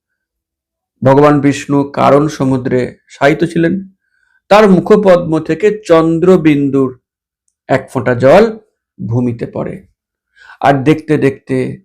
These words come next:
সেই এক ফোঁটা জল থেকে বিশাল আমলকি বৃক্ষের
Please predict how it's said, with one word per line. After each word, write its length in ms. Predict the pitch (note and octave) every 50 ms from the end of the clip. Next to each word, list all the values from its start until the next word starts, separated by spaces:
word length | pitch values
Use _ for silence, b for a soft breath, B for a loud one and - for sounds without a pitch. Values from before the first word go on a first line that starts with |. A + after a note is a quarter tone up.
| _ _
সেই 240 | _ - - D#3+ D3+
এক 220 | C3+ A#2+ - -
ফোঁটা 220 | - - B2+ B2+ C3+
জল 260 | A#2+ A#2+ C3 B2+ B2
থেকে 300 | A#2 - B2+ A#2+ C3 C3
বিশাল 720 | B2+ B2+ C#3+ - - C#3+ C#3+ C#3 C3+ C3+ C3 B2+ B2 C#3 - _ _ _ _ _ _ _ _ _ _
আমলকি 540 | - B2+ C#3 C3+ C#3 C3+ C3+ C3 - - C3
বৃক্ষের 720 | A#2+ B2 B2+ B2 - _ - F3 F#3+ A3 A3 A3 - -